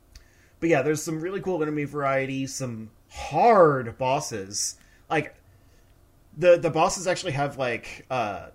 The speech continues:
casting timers when they use, like, their special abilities or whatever. So it's like they're casting spells, and you can, like, interrupt the casting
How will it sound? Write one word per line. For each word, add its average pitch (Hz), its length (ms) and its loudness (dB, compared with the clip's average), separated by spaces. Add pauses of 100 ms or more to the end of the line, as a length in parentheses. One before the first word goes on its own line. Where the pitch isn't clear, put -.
casting 156 500 0
timers 110 680 -6 (600)
when 139 140 -2
they 135 140 2
use, 131 340 -4
like, 127 200 -4
their 117 320 -4
special 135 400 -8
abilities 120 420 -6
or 147 40 -8
whatever. 156 420 -6 (400)
So 151 220 -2
it's 139 120 -8
like 143 160 -4
they're 139 100 -4
casting 139 420 -2
spells, 135 460 -4
and 127 140 -10
you 123 60 -8
can, 127 100 -10
like, 120 140 -8
interrupt 120 640 -4 (260)
the 135 80 -10
casting 131 600 -4